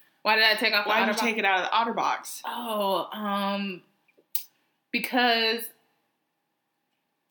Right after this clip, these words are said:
Speaker 1: I don't know, I just, I, I wanted to slip it in my pocket, which I obviously did not do.
Speaker 2: Okay, how much food were you carrying?
Speaker 1: Like, two to-go boxes.
Speaker 2: And you couldn't stack them on top of each other and hold it with one hand?
Speaker 1: Uh, so it was,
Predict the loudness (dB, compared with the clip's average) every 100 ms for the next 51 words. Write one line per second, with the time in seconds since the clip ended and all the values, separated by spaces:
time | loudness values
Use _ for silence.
0 | _ _ -14 -10 -6 -4 -2 0 -2 -4
1 | -14 -18 -10 0 4 6 6 4 0 0
2 | -4 -6 -4 -4 -2 -2 0 0 -2 -4
3 | -2 -2 0 -2 -2 -6 -6 -8 -8 -10
4 | -12 -12 -12 -12 -14 -18 _ _ _ -14
5 | -10 -6 -6 -4 -4 -4 -4 -4 -4 -4
6 | -6 -6 -8 -8 -10 -12 -16 _ _ -20
7 | -18 -16 -14 -12 -10 -8 -8 -8 -10 -12
8 | -12 -12 -8 -6 -6 -6 -8 -6 -6 -6
9 | -8 -8 -8 -10 -10 -10 -8 -6 -6 -6
10 | -8 -10 -10 -8 -6 -6 -8 -10 _ _
11 | _ _ _ _ _ _ -12 -10 -6 -4
12 | -2 -2 -4 -6 -12